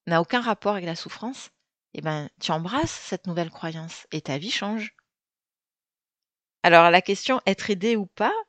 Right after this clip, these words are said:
moi, personnellement, c'est ce que j'ai fait et ça m'a ouvert la voie même de ma profession aujourd'hui.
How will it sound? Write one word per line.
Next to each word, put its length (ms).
moi, 180
personnellement, 640
c'est 140
ce 80
que 120
j'ai 180
fait 360
et 60
ça 140
m'a 220
ouvert 400
la 140
voie 360
même 400
de 100
ma 120
profession 640
aujourd'hui. 540